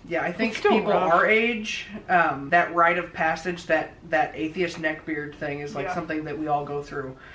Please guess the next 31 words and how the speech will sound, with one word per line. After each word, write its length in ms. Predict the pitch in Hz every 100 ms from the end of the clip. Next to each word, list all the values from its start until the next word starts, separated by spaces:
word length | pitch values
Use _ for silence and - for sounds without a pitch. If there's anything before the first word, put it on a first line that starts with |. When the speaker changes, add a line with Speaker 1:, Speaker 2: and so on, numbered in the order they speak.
| 180
Speaker 2:
Mm-hmm. 120 | 175
Speaker 1:
Um, 220 | 151 139
and 80 | 156
I, 160 | 175 170
I, 220 | 185 202 - 165
I 220 | 220 233
was 280 | 208 202 -
just 260 | 208 202 - - -
atheist 480 | 196 214 208 180 -
from 180 | 214
the 60 | 185
get-go, 580 | 160 208 208 165 147 147 - - -
but 100 | 180
even 160 | 180
I 120 | 175 180
went 180 | 175 170
through 160 | 165
all 100 | 151
that 160 | 151 -
shit, 280 | - 156 165
and 180 | 160 156
all 180 | 165
those 160 | 175 165
Speaker 2:
Mm-hmm. 80 | 160
Speaker 1:
fucking, 320 | 185 180 170
those 160 | 151 151
shitty 760 | - 160 180 208 214 214 196
neckbeard 300 | 208 220 254
atheists, 540 | 254 285 247 220 220 -
like 160 | 180
fucking 440 | - 175 202 196